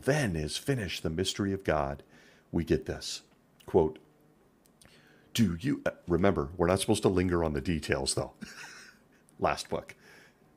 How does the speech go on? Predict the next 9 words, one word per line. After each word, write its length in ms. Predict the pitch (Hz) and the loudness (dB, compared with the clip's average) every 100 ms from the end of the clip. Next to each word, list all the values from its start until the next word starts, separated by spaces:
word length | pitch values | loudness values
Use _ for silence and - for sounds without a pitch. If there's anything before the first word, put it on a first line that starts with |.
| _ - | _ 0
Back 200 | 90 87 | 0 0
to 80 | - | -6
the 100 | 95 | -6
quote, 340 | 107 98 - - - _ _ _ _ | 2 2 2 -12 -20 _ _ _ _
"Do 100 | 107 | 0
you 300 | 107 160 233 | 2 2 2
know 260 | 139 113 127 | 4 4 2
the 100 | 104 | 0
significance 1040 | - 98 85 98 123 120 120 131 - | -2 -2 2 0 0 -2 -2 -2 -6